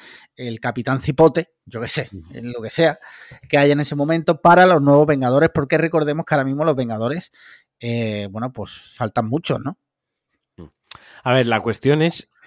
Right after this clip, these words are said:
Speaker 2: que, aparte, me llama la atención porque al final sí que te dice, "Los Eternals regresarán", ¿no?
Speaker 1: Sí.
Speaker 2: O sea, ya hay planes de que haya otra película de, de, de Eternals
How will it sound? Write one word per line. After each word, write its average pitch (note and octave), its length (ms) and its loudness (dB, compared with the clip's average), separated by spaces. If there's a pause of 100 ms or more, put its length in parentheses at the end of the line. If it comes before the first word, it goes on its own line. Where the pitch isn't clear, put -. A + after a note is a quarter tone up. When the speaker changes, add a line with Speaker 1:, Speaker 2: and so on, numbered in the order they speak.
(160)
Speaker 2:
que, A#2 400 2 (400)
aparte, A#2+ 440 0
me G2+ 300 -4
llama A2+ 200 -2
la D3+ 80 -2
atención D3+ 320 -4
porque C3 200 -8
al G2 80 -6
final G#2 320 -6
sí B2 120 -12
que A#2 100 -8
te A#2 60 -6
dice, A2 180 -4
"Los G2 160 -6
Eternals A#2+ 500 -6
regresarán", G2 800 -8
¿no? G#2+ 80 -4
Speaker 1:
Sí. B2+ 140 -4
Speaker 2:
O - 260 -18
sea, G#2+ 180 -2
ya G#2+ 260 -6
hay A2+ 200 -6
planes B2 420 0
de G#2+ 120 -2
que G#2+ 80 0
haya A2 160 2
otra A2 280 -2
película G#2+ 500 -4
de, G#2 540 -2
de, G#2 680 -2 (520)
de A#2+ 120 -2
Eternals C#3 600 -2